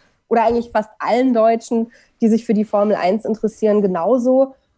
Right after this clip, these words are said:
Und das ist jetzt einfach schon wirklich, ähm, was, was man sich nicht vorstellen konnte, dass da wirklich nochmal jemand kommt,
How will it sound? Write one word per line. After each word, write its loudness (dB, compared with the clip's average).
Und 0
das -4
ist -6
jetzt -2
einfach -8
schon -4
wirklich, -2
ähm, 0
was, -8
was -10
man 0
sich -4
nicht -4
vorstellen -2
konnte, -2
dass -4
da -2
wirklich -6
nochmal -6
jemand -4
kommt, -6